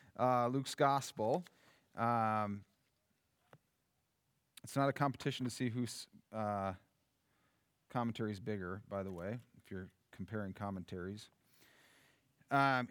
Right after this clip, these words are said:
he wants us to think about how one through four actually ties in with the previous story. And if we just go back slightly, we see, um,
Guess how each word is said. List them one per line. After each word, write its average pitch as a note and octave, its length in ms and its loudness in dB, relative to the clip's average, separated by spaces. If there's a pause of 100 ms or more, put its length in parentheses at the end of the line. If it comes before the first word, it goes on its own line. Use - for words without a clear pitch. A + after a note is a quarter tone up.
he B3 400 2
wants F#3+ 520 4
us D#3+ 320 4
to F3+ 120 0
think F3 280 0
about C#3+ 320 4
how C#3 640 4
one D#3 560 2
through C#3 160 0
four G3 420 4
actually C#3 380 0
ties C#3+ 560 2
in D#3+ 340 0
with C#3 160 0
the A#2 80 -6
previous F#3+ 460 0
story. A#2+ 560 0 (420)
And C3+ 140 4
if C#3+ 120 0
we C3+ 200 0
just E3+ 240 0
go F3+ 100 8
back D#3 300 4
slightly, D#3 560 4
we C#3 160 2
see, C#3 520 2
um, A#2 520 2